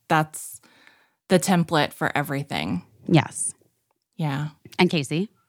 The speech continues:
Speaker 1: I'm doing my best at, well, I R S V P'd, yes, to, like, uh, you guys get invited to stuff all the time, I'm sure, to, like, red carpet things. It's a little rarer for me,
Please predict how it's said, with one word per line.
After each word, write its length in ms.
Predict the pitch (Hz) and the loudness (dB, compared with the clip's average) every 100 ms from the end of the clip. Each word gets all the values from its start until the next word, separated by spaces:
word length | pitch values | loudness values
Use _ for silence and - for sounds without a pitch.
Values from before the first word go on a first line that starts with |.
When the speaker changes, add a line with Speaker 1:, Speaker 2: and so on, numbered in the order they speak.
| _ _ - - - - - - | _ _ -20 -16 -14 -14 -4 4
Speaker 1:
I'm 340 | 226 262 277 | 6 6 4
doing 220 | 285 339 320 | 2 0 2
my 100 | 269 | 4
best 240 | 262 - | 2 4
at, 280 | 254 240 - | 4 4 6
well, 260 | 240 277 - | 6 6 6
I 140 | 220 - | 4 6
R 140 | 196 | 4
S 140 | 220 233 | 4 0
V 120 | 294 | -2
P'd, 480 | 277 254 247 240 - | 0 2 2 2 -2
yes, 640 | 185 170 180 170 233 - - | -4 2 4 4 2 -8 -10
to, 580 | - 226 214 196 190 175 | 0 2 6 6 4 4
like, 180 | 190 - | 4 4
uh, 140 | - - - - - 240 | -2 -4 -16 -18 -16 0
you 140 | 247 370 | 6 8
guys 260 | 415 349 | 8 6
get 160 | - 190 | 4 4
invited 400 | 175 160 151 165 | 6 4 2 0
to 80 | 175 | -2
stuff 260 | - 156 - | 0 0 4
all 180 | 170 165 | 4 4
the 100 | 165 | 2
time, 280 | 170 151 151 | 2 2 4
I'm 120 | 156 | 4
sure, 260 | 170 156 | 4 4
to, 120 | 156 175 | 4 2
like, 160 | 151 | 2
red 240 | 156 147 160 | 2 2 2
carpet 340 | 175 156 - | 0 2 0
things. 300 | 165 170 170 | 0 0 2
It's 120 | 196 214 | 2 4
a 60 | |
little 380 | 202 233 254 254 | 4 6 6 6
rarer 640 | 185 165 160 160 165 165 - | 6 6 6 6 6 4 0
for 520 | - 175 156 139 - | 0 4 4 2 0
me, 600 | 185 185 170 156 156 196 | 2 4 4 4 4 2